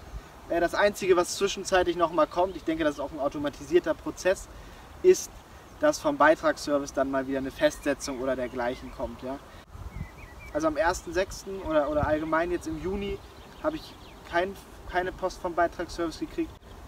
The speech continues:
aber es ist mir auch tendenziell nicht aufgefallen. Man hat da, glaub ich, auch irgendwann so ein, ja, so eine Gleichgültigkeit, zumindest was diese Beitragsbescheide betrifft, einge-, sich eingetrichtert.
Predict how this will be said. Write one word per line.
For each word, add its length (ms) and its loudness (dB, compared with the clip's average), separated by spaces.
aber 160 0
es 100 -6
ist 140 -12
mir 180 -2
auch 140 -4
tendenziell 500 0
nicht 160 -6
aufgefallen. 600 0
Man 100 -4
hat 140 -2
da, 80 0
glaub 200 8
ich, 120 -2
auch 120 -2
irgendwann 420 4
so 100 -4
ein, 160 -6
ja, 120 -2
so 60 -4
eine 100 -4
Gleichgültigkeit, 720 4
zumindest 380 -4
was 140 0
diese 180 -2
Beitragsbescheide 920 4
betrifft, 460 -6
einge-, 400 0
sich 220 -4
eingetrichtert. 800 2